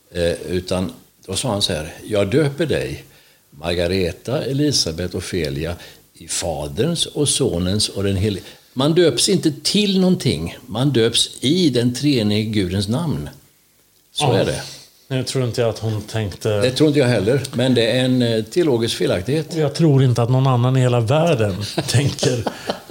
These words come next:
Speaker 2: hade nappat på det. Men det är kul att Carl Gustav är i gammal god form, så att säga.
Speaker 1: <laughs> Men du, jag bara noterar att, eh, hon i sin ilska där, mm, gjorde lite fel.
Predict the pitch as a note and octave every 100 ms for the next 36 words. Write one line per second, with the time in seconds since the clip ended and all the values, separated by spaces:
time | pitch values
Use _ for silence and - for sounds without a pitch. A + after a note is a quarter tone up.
0 | - - - C3+ B2+ A#2 B2+ A#2 C3 G#2+
1 | A#2 A2 A#2 D3 D3+ C#3 F3 D3+ C3 -
2 | - - - - B2+ B2+ B2+ - C3 B2+
3 | A#2 A2 G#2 - - - _ - B2 B2
4 | A#2+ A#2+ A2 A#2+ G#2 C3+ C3+ A2+ A2 -
5 | - B2 - - F3 - E3+ C3 D3 D3
6 | - - - - B2 D3+ D#3 C#3+ D3+ D3
7 | C#3 A2+ A2+ A#2+ B2 - A#2+ A2+ A#2+ C#3
8 | C3+ E3+ C#3+ D3+ D3+ C3+ D#3+ C#3 - C3+
9 | C3 G#2 D2+ D#2 F2 G2+ - _ C#3+ F#3+
10 | F3+ B2 A#2 B2 - - -